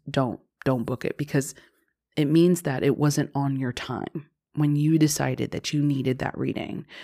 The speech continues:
Rather, for some of us who are in the spiritual communities, we tend to look at things like signs and coincidences, and we will want to believe the thing that seems the most rare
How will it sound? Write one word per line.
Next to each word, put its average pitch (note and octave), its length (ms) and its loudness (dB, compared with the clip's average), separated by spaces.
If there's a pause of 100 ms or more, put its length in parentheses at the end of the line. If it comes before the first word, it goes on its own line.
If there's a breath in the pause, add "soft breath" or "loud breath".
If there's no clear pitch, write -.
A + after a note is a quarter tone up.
(280 loud breath)
Rather, B2+ 500 2 (100)
for C#3+ 100 -4
some F#3 220 2
of E3 140 4
us C#3 180 -2
who C#3 180 -2
are C3 220 -2 (420 soft breath)
in D3 120 4
the C#3+ 80 2
spiritual C#3 380 -2
communities, D3 640 2
we C#3+ 60 0
tend D#3+ 280 2
to C#3 60 -2
look D3 240 0
at G3 100 -6
things E3+ 280 2
like F3+ 120 0
signs F#3 420 0
and C3+ 120 -4
coincidences, E3 840 0 (440 loud breath)
and C#3+ 180 0
we C#3+ 160 0
will C3+ 320 -4
want C#3 320 -2
to - 160 -4
believe C#3+ 840 -2 (500 soft breath)
the D3+ 100 -2
thing D#3 280 2
that - 120 -4
seems D3+ 300 2
the D3 80 -4
most C3+ 380 -4
rare C3 420 -6